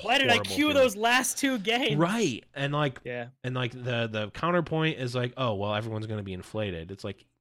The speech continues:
Speaker 2: y-, yes, because you can just get your fifty-one percent win rate and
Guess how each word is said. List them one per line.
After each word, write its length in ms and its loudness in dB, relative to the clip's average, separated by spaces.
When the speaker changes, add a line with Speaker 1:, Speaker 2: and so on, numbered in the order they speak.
Speaker 2:
y-, 80 -18
yes, 500 0
because 440 -2
you 60 0
can 220 -2
just 480 -2
get 300 2
your 140 -4
fifty-one 520 -4
percent 280 -4
win 160 -4
rate 400 -2
and 920 -6